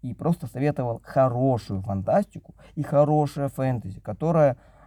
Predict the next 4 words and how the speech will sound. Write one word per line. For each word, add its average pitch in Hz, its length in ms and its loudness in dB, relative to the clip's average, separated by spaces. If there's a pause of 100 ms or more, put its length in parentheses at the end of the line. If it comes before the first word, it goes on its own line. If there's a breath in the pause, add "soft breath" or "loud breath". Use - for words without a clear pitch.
(260 soft breath)
проверено 156 440 2
временем 117 720 -2 (180)
или 135 160 -4
которое, 147 580 2